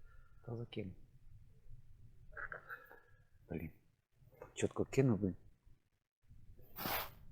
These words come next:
Опа. О! Бомба ракета.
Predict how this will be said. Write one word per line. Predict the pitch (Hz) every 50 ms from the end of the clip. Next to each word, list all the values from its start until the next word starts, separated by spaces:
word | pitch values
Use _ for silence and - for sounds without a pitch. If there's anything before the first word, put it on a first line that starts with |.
| - - - - - - - - - - - - - - - - _
Опа. | - - - - - - - - - - - - - -
О! | - 143 - - - - - - - - - - - - - - - - - _ _ _ _ _ _ _ _ _ - - - - - -
Бомба | 110 104 101 90 101
ракета. | 95 90 - - 80 - - -